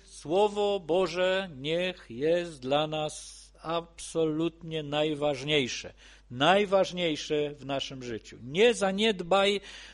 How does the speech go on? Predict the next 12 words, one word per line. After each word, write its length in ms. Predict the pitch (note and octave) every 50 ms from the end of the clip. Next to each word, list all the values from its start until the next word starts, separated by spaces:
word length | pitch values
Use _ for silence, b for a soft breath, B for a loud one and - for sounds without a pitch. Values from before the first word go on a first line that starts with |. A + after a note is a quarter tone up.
| B B
bracie, 480 | C3+ C3+ D3+ F3 F#3 F3+ - F#3+ F3+
siostro, 480 | D#3+ - F3+ F#3+ F3+ - - - F3+ E3+
tego 280 | - F3+ E3 D#3+ E3 D#3
Słowa 440 | - - F3 F3 E3 E3+ E3+ E3
ani 380 | - - F3+ G3 G3+ G3+ G3+ G3
jednego 480 | F#3 F3+ E3+ F3 F#3 F#3+ F#3 F#3 F#3 F3
dnia. 380 | D#3+ D#3+ D#3 C3+ G#2+ F2+ E2+ - _ _ _ _ _ _ _ _ _ -
Nie 260 | A#2 A#2+ C3+ F3 G3+ G3
zaniedbaj. 600 | F#3+ F#3+ F#3 F3+ E3+ D3 B2+ A2+ G#2+ G2+ G2+ - -
A 120 | - D3
może 320 | D#3+ F#3 F#3+ E3 F#3 F#3+ F3+
go 260 | F3+ F#3 F3+ F3+